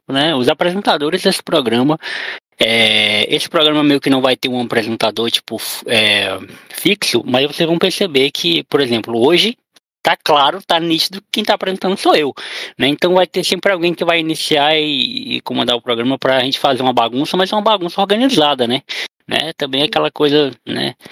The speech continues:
Aquela bagunça sem, sem, sem limites. E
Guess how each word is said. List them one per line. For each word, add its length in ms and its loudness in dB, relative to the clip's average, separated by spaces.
Aquela 180 0
bagunça 640 0
sem, 540 2
sem, 260 2
sem 240 2
limites. 520 0
E 340 4